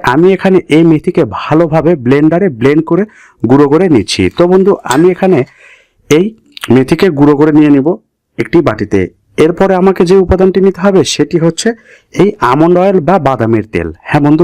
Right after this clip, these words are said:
বাদামে প্রচুর পরিমাণ ভিটামিন এবং ক্যালসিয়াম থাকে, যা আপনার চুলগুলোকে অনেক বেশি কালচে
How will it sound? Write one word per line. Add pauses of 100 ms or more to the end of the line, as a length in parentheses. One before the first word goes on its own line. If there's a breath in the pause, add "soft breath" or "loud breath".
(120)
বাদামে (100)
প্রচুর (100)
পরিমাণ (460 soft breath)
ভিটামিন
এবং (100)
ক্যালসিয়াম (100)
থাকে, (140)
যা (200)
আপনার
চুলগুলোকে (120)
অনেক
বেশি (100)
কালচে